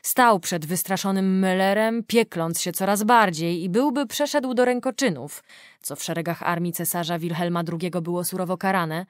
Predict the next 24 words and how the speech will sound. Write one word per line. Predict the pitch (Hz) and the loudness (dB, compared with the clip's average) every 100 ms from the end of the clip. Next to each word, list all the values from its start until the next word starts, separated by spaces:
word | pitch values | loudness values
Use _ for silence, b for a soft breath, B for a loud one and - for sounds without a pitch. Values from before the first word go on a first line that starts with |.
| _ _ _ _ _ - | _ _ _ _ _ -6
gdy | 170 214 | 2 4
nagle | 247 349 370 | 4 4 2
drzwi | 247 208 226 | 0 -4 -4
się | 277 285 | -4 -4
otworzyły | 220 - 220 190 165 123 85 196 - _ _ _ _ _ _ 180 | -4 -6 -6 -4 -6 -8 -10 -10 -14 _ _ _ _ _ _ -4
i | |
weszła | 170 202 - 196 196 | 0 0 2 2 2
dziewczyna | 170 175 - 208 233 240 240 | 0 -4 -4 -2 -2 -2 -2
z | 180 | -2
wielką | 208 262 277 277 277 233 | 0 0 -2 -2 -2 0
brązową | 196 175 170 156 156 151 | 0 0 -2 -4 -6 -8
paczką. | - - - - - - _ _ _ _ _ _ - | -14 -16 -16 -14 -14 -16 _ _ _ _ _ _ -2
„Fräulein | 208 202 202 202 208 | 2 4 4 2 0
Irene, | 208 214 233 165 156 165 B B B | 0 4 4 2 -2 -6 B B B
guten | 170 190 214 | -2 2 4
Tag”. | 208 151 - - - _ _ _ _ _ - | 4 0 -2 -14 -16 _ _ _ _ _ -4
Grefreitrowi | 190 196 202 190 208 233 269 294 294 | -2 0 0 0 2 2 2 -2 -4
aż | - 196 - | -4 -4 -4
się | 202 - | -6 -6
oczy | 202 - 156 | -8 -8 -8
uśmiechnęły | 147 147 160 151 165 160 156 | -8 -8 -10 -8 -6 -6 -6
na | 151 | -6
widok | 147 147 151 | -8 -10 -10
dziewczyny. | 143 151 - - - - | -10 -12 -12 -14 -14 -18